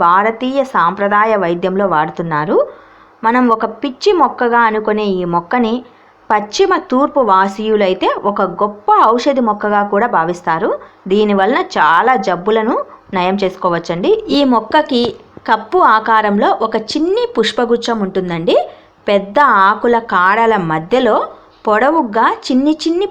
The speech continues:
పుష్పగుచ్చాలు ఉంటాయి. ఈ గుడ్డి గుర్తును బట్టి ఈ కుప్పింటాకును మనం ఈజీగా గుర్తించవచ్చండి. ఈ ఆకారంలో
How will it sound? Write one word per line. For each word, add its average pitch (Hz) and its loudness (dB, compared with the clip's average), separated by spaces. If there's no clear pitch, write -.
పుష్పగుచ్చాలు 214 -2
ఉంటాయి. 175 -2
ఈ - 2
గుడ్డి 220 0
గుర్తును 240 0
బట్టి 381 2
ఈ 214 0
కుప్పింటాకును 214 -2
మనం 208 -2
ఈజీగా 233 0
గుర్తించవచ్చండి. 185 -2
ఈ 269 2
ఆకారంలో 240 2